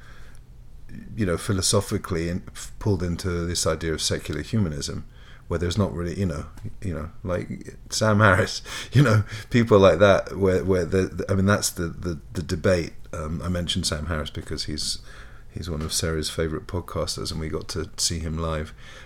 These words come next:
But, um, the, the, the whole notion, um, for many people is such a barrier, prayer, because prayer implies that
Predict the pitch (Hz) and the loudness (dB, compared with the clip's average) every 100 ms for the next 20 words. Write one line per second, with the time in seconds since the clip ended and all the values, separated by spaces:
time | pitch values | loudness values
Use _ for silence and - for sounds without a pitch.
0 | - 98 90 - 98 95 95 92 - - | 0 2 4 4 4 6 4 2 -6 -18
1 | - - 104 110 101 92 107 104 101 - | -18 -2 4 6 6 4 6 6 6 2
2 | - - - 104 101 117 107 101 101 104 | -6 -14 -2 2 4 6 8 8 8 6
3 | - 95 85 82 - - - - - - | 4 2 2 -2 -6 -14 -14 -16 -12 -2
4 | 95 90 87 85 82 - - - - - | 0 2 2 2 -2 -8 -18 -18 -18 -16
5 | - - - - - - - 101 101 95 | -16 -16 -16 -16 -16 -10 -2 4 4 4
6 | 92 104 98 98 85 - 98 95 78 90 | 2 0 0 0 0 0 0 -2 0 0
7 | 90 85 85 - 104 90 80 87 95 - | 2 0 -4 0 2 2 0 -2 -4 -4
8 | - 98 90 87 87 - 90 87 85 - | -2 0 2 2 -2 0 2 2 0 0
9 | 82 | -2